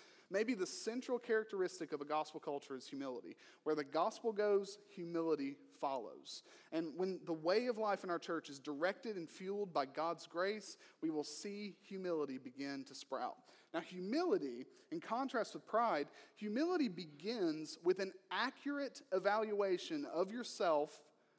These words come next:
in light of God and others. Okay, I'll say, I'll say that again. That's, that's basically what humility is. Humility, it's, it's actions and attitudes that are consistent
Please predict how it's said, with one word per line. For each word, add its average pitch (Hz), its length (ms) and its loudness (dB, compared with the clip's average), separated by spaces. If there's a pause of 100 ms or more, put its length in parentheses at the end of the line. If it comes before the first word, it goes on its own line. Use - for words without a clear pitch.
(220)
in 165 180 2
light 160 320 4
of 151 140 -4
God 143 400 2 (140)
and 127 120 -8
others. - 580 -12 (460)
Okay, 143 120 -2
I'll 135 100 -2
say, - 180 -10
I'll 139 60 -12
say 160 180 -4
that 165 140 -2
again. 151 240 -4
That's, 143 240 -6
that's 147 160 -8
basically 160 480 -2
what 156 180 -2
humility 165 520 -2
is. 143 440 -4 (460)
Humility, 180 400 2
it's, 156 220 2
it's - 260 -12
actions 170 480 -4
and 135 80 -8
attitudes 170 800 -4 (400)
that 147 100 4
are 147 80 2
consistent 196 960 -6